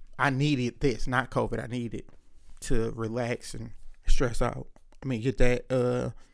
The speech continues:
get that negative shit out. So I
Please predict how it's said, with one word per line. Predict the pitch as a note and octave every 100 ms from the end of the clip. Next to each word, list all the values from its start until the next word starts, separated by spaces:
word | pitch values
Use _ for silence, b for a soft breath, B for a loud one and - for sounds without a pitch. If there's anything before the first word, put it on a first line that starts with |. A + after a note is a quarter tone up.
| b b b b
get | -
that | E4+ C#3+
negative | C#3+ E3 B2+ A#2
shit | - A2
out. | A2 - - - - - - - - - - - - - - - -
So | - E3+ D#3 D3 C#3 - B B B B B -
I | E3 F3 F3 F3 F3